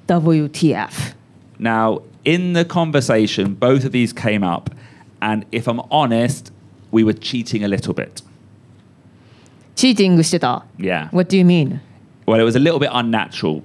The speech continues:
Speaker 2: because F F S and W T F are acronyms.
Speaker 1: Yes.
Speaker 2: But in reality, you don't ever say them out loud.
Speaker 1: え、アクロニムでエフエフエスとか言わない？
Speaker 2: M-, m-, maybe, but it is a little bit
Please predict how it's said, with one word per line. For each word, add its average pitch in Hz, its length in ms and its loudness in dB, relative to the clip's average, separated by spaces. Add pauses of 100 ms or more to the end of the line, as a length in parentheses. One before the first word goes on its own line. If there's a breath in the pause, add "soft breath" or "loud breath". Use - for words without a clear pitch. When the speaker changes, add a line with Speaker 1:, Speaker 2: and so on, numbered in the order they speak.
Speaker 2:
because 95 460 -2
F 143 200 -2
F 139 160 -4
S 98 300 -2
and 101 160 -8
W 107 300 -2
T 107 260 -4
F 95 380 -4 (300 loud breath)
are 104 260 -4
acronyms. 107 760 -10 (340)
Speaker 1:
Yes. - 400 -4 (380)
Speaker 2:
But 117 120 -4
in 123 100 0
reality, 123 580 0
you 120 140 -10
don't 117 320 -2
ever 107 220 -2
say 101 260 -4
them 98 200 -4
out 87 200 -6
loud. 58 380 -10 (920 soft breath)
Speaker 1:
え、 226 140 0
ア 370 120 0
ク 330 80 4
ロ 262 80 4
ニ 208 100 4
ム 190 120 6
で 156 340 2
エ 320 140 2
フ 233 180 -4
エ 208 100 2
フ 214 160 -4
エ 339 160 2
ス - 60 -6
と 180 100 -2
か 135 80 -6
言 160 80 2
わ 180 100 4
な 170 140 0
い？ - 60 -12 (500)
Speaker 2:
M-, - 160 -18 (400)
m-, - 80 -6
maybe, 170 480 0
but 127 80 -2
it 110 300 -4
is 135 160 0
a 127 60 2
little 127 360 4
bit 95 320 0